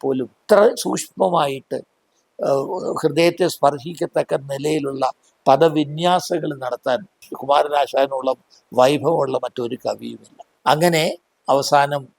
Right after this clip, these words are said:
ഞാൻ ചു-, ചുരുക്കുകയാണ്. അങ്ങനെ അവസാനം അദ്ദേഹം, ഏഹ്, സീത ആലോചിച്ച് നോക്കുകയാണ് എന്തുകൊണ്ടാണ് ഇങ്ങനൊക്കെ സ-, സംഭവിച്ചത്.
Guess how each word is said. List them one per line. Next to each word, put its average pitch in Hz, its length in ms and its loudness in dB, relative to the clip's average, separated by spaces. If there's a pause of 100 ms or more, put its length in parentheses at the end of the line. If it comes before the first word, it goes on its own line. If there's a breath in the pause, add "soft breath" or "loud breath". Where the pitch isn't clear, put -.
(200)
ഞാൻ 127 180 -4 (240)
ചു-, - 260 -14
ചുരുക്കുകയാണ്. 135 760 0 (420)
അങ്ങനെ 160 320 0
അവസാനം 151 640 0 (440)
അദ്ദേഹം, 147 460 4 (140)
ഏഹ്, 151 240 0 (120)
സീത 147 340 0 (840)
ആലോചിച്ച് 151 480 2
നോക്കുകയാണ് 131 420 -2
എന്തുകൊണ്ടാണ് 139 840 -2 (120)
ഇങ്ങനൊക്കെ 123 380 -10
സ-, - 220 -10
സംഭവിച്ചത്. 117 600 -12